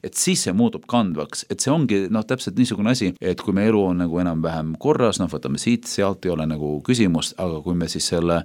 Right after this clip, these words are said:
korras eluperioodil, äh, tõesti seame sisse endale nagu vaimuliku korra, siis tegelikult, äh, noh, need rasked ajad, äh, vot siis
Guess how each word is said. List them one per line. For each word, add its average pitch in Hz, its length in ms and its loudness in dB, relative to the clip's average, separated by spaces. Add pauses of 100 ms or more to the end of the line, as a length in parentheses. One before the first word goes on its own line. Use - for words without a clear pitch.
korras 113 680 2
eluperioodil, 87 1400 -2
äh, 80 160 -8 (100)
tõesti 92 320 -8 (120)
seame 98 460 0
sisse 90 360 -6
endale 80 240 -6
nagu 82 160 -8
vaimuliku 139 600 0
korra, 90 340 2 (460)
siis - 200 -6
tegelikult, 87 640 0
äh, 78 800 -4 (180)
noh, 95 160 -6
need 90 160 -4
rasked 117 460 -2
ajad, 78 400 -6
äh, 76 480 -6
vot - 180 -8
siis 120 320 2